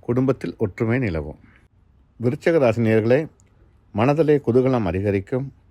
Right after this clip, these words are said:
புதிய உறவால் நன்மை உண்டு. தூர இடத்து செய்தி மன ஆறுதலை தரும். தனுசு ராசி நேயர்களே, தடைப்பட்ட காரியங்கள் செயல்பட ஆரம்பிக்கும்.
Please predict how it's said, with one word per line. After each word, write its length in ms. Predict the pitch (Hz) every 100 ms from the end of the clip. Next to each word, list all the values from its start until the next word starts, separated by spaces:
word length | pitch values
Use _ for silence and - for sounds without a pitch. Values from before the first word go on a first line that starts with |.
| _ _ _ _ _ _
புதிய 340 | - 127 156 147
உறவால் 420 | 117 107 117 123
நன்மை 380 | 107 95 104 95
உண்டு. 380 | 92 87 - - _ _ _ _ _
தூர 320 | - 135 151 131
இடத்து 180 | 113
செய்தி 360 | 104 107 107 127
மன 360 | 117 107 117 107
ஆறுதலை 340 | 95 90 90
தரும். 260 | - 78 - _ -
தனுசு 280 | 123 160 160
ராசி 200 | 139 123
நேயர்களே, 460 | 113 107 113 139 - _ _ _ _ _
தடைப்பட்ட 460 | - 131 156 160 131
காரியங்கள் 400 | 113 120 131 123
செயல்பட 460 | 110 107 123 117
ஆரம்பிக்கும். 580 | 98 92 92 87 127 135